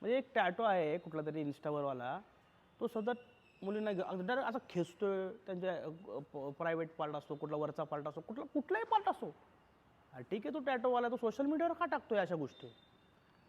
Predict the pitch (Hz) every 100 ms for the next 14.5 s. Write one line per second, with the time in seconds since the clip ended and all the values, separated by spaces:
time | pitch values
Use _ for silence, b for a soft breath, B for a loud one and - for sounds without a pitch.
0 | - - - - - - - - - 165
1 | 226 185 196 208 254 - 202 214 240 208
2 | 139 147 160 233 247 262 262 233 190 156
3 | 139 123 151 160 180 226 214 165 - 120
4 | - - - 202 - 214 226 202 214 175
5 | 190 165 147 - 139 - 160 160 156 180
6 | 160 151 143 - 139 135 - - B B
7 | B B B 170 220 220 214 214 202 214
8 | 185 208 208 185 202 190 196 190 - 202
9 | 190 - 202 196 202 202 185 196 196 -
10 | 170 - 185 202 202 208 202 202 202 147
11 | 151 147 156 170 208 220 247 269 - -
12 | B B B B B B B - 175 208
13 | 226 262 254 262 269 269 269 254 247 -
14 | 269 233 - 160